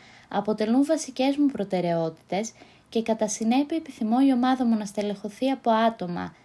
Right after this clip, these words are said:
με, αλλά και χωρίς εμπειρία. Αν λοιπόν θα θέλετε να βρεθείτε στα παρασκήνια ενός συνεδρίου,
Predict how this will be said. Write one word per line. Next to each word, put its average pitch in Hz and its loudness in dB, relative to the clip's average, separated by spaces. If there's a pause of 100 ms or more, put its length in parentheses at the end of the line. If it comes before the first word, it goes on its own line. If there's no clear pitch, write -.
(160)
με, 190 0 (240)
αλλά 240 4
και 233 -4
χωρίς 240 0
εμπειρία. 165 -6 (1000)
Αν 262 4
λοιπόν 349 -4
θα 330 -4
θέλετε 311 2
να 294 6
βρεθείτε 233 -2
στα 277 -2
παρασκήνια 220 2
ενός 185 -2
συνεδρίου, 170 -6